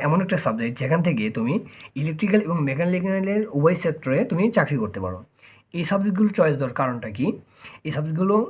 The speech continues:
চাহিদা অনেক বেশি, ডুয়েট সিট বেশি, সরকারি এবং বেসরকারি চাকরির সুযোগ ভালো রয়েছে। এরপরে দেখো মাঝারি মেধার ক্ষেত্রে জিপিএ থ্রি পয়েন্ট এইট থেকে ফোর পয়েন্ট ফোর, যেখানে রয়েছে মেকানিক্যাল, ইলেকট্রনিক্স, পাওয়ার,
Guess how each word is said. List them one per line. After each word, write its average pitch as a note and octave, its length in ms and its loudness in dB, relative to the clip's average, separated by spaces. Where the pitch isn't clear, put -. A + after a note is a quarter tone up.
চাহিদা D#3 340 4
অনেক D#3 140 2
বেশি, F3 220 -2
ডুয়েট C#3+ 260 -2
সিট E3 140 0
বেশি, C3 200 2
সরকারি C3+ 380 0
এবং D#3+ 100 2
বেসরকারি D#3+ 440 -2
চাকরির E3 320 2
সুযোগ C#3 200 0
ভালো A2+ 220 -2
রয়েছে। F#2+ 240 -8
এরপরে D#3 380 -2
দেখো D#3 140 4
মাঝারি B2+ 280 0
মেধার F3+ 280 2
ক্ষেত্রে G#2+ 280 -4
জিপিএ C3+ 360 0
থ্রি D#3 220 -2
পয়েন্ট F#3+ 180 2
এইট D#3+ 120 2
থেকে F3 140 2
ফোর D#3+ 200 2
পয়েন্ট C#3 220 2
ফোর, A2 180 -4
যেখানে G3 280 8
রয়েছে E3 300 4
মেকানিক্যাল, E3 440 2
ইলেকট্রনিক্স, E3+ 540 0
পাওয়ার, B2+ 300 -2